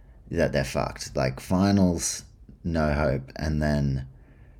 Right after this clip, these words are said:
wooden spoon locked in again. Like, you sink to a new low. So by this point,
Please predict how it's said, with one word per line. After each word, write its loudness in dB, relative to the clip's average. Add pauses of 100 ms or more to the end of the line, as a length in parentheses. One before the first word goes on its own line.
(120)
wooden 4
spoon 2
locked -2
in 0
again. 0
Like, -2
you 2
sink 6
to 6
a 10
new 8
low. 2
So 4
by 8
this 6
point, 4